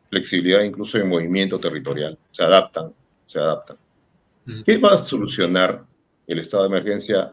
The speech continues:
Speaker 1: en una zona, en un territorio, si tranquilamente se pueden ir a otros? Eso, eso, ¿qué, qué va a solucionar?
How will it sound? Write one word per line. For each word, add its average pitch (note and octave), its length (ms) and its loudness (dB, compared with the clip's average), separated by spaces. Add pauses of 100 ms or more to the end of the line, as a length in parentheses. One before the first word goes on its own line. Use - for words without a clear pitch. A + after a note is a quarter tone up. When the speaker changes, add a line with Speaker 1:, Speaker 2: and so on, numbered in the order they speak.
(140)
Speaker 1:
en F2+ 200 -2
una G2+ 160 -4
zona, G2 320 0
en F2+ 80 -4
un F#2+ 160 -6
territorio, F#2 640 -2 (460)
si - 120 -12
tranquilamente G2+ 520 0
se - 120 -6
pueden G2 280 -4
ir A2 100 -2
a F#2 60 4
otros? - 560 -4 (600)
Eso, - 440 -2 (160)
eso, - 400 -4
¿qué, - 160 -10 (100)
qué - 80 0
va - 80 4
a - 60 0
solucionar? C#2 460 -6